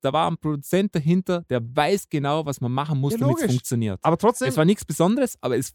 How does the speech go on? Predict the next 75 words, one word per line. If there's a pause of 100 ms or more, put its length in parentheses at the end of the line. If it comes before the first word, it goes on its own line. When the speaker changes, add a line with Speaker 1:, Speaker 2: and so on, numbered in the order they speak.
Speaker 1:
funktioniert
und
Speaker 2:
trotzdem
Speaker 1:
darum
ist
Speaker 2:
ist
es
Speaker 1:
gegangen.
Speaker 2:
eine
billige
Kopie
von
Billy
Talent
und
liebe
Zuhörer
Speaker 1:
Nee,
ich
fand
gar
nicht,
dass
Billy
Talent, (160)
er,
er,
er
klingt
wie
der
Sänger
von
Billy
Talent,
aber
Speaker 2:
Äh,
Speaker 1:
es
Speaker 2:
auch
Speaker 1:
war
Speaker 2:
der
Speaker 1:
nicht,
Speaker 2:
Song,
der
Song,
hast
du,
hast
Speaker 1:
nicht
Speaker 2:
du,
Speaker 1:
die
Speaker 2:
hast
du,
Speaker 1:
Musik
war
überhaupt
Speaker 2:
hast
Speaker 1:
nicht
Speaker 2:
du
die
Speaker 1:
Billy
Speaker 2:
Strophe
Speaker 1:
Talent.
Speaker 2:
gehört? (200)
Speaker 1:
Ich
finde
Speaker 2:
Das
ist
Speaker 1:
gar
nicht.
Speaker 2:
genau
das
Gleiche,
Mann,
Alter.